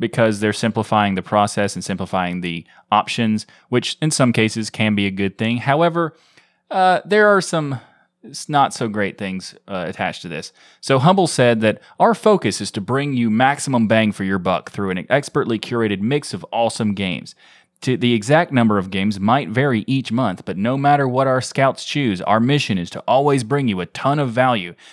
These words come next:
that's well worth the price of admission. And as always, you can skip a month whenever you want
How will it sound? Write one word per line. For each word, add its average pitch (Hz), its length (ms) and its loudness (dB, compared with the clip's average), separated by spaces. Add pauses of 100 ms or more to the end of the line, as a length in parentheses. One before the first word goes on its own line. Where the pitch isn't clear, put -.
that's 98 180 -4
well 127 300 4
worth 135 240 2
the - 80 -10
price 120 320 0
of 123 100 -2
admission. 95 460 -2 (260)
And 123 140 0
as 135 100 0
always, 113 500 2
you 123 140 -2
can 98 160 -4
skip - 320 0
a 101 60 2
month 123 280 2
whenever 117 380 0
you 135 160 -2
want 120 300 0